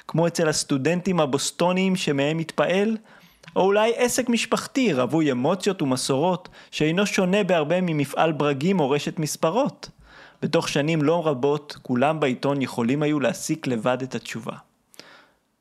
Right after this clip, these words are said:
נוני החל להתמקצע במחלקות השונות של ידיעות אחרונות כחלק מתהליך משיכתו לממשיך דרכו של אביו. ניסיונותיו להשתפשף בכתיבה ועריכה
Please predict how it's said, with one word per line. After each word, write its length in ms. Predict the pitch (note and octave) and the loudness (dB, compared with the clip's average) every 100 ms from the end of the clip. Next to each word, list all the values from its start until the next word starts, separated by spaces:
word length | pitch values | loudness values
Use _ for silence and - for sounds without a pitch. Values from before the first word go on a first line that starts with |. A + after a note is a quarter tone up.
| _ | _
נוני 380 | C3+ F#3 F#3+ D#3 E3 _ _ _ _ | 0 2 2 -2 -8 _ _ _ _
החל 220 | - - F#3 | -4 0 2
להתמקצע 640 | F3+ - C3+ C3 - F3+ | 0 -2 -6 -6 -2 0
במחלקות 580 | D#3 C3+ B2+ B2 - F3 | 2 -2 -4 -6 -4 -4
השונות 420 | E3 - B2+ D#3 | -2 -2 -2 -2
של 140 | - C3+ | 0 -2
ידיעות 340 | A#2+ A#2+ C#3 | 0 0 -2
אחרונות 540 | - C3 A#2 A#2 D3+ | -2 -2 0 -2 -2
כחלק 500 | - C3+ - F3 G#3 | -6 -8 -2 0 0
מתהליך 560 | D#3 C3+ B2 A2+ D3+ - | -4 -4 -4 -2 -2 -2
משיכתו 640 | D3+ - A#2+ A#2+ - F#3+ | -4 -4 -4 -6 -2 -2
לממשיך 580 | E3+ A#2+ A#2 A2 - F3+ | 0 0 -2 -4 -6 -6
דרכו 380 | C#3 A#2+ - B2 | -4 -6 -2 -4
של 220 | - B2+ | -2 -2
אביו. 280 | A#2 A2+ A#2+ - _ _ - - - | -2 -4 -8 -8 _ _ -20 -20 -8
ניסיונותיו 640 | C#3 C3 C#3+ B2 A2+ E3 E3 | -4 -2 -2 -2 -2 -2 0
להשתפשף 680 | D3+ C3 - C#3 - E3 D3+ | -2 -2 -4 -6 -2 -2 -2
בכתיבה 540 | C3 - - A#2 D3+ D#3 | -4 -6 -6 -2 0 2
ועריכה 500 | C#3 A#2+ A#2 E3+ F3 | 0 0 -2 -2 -2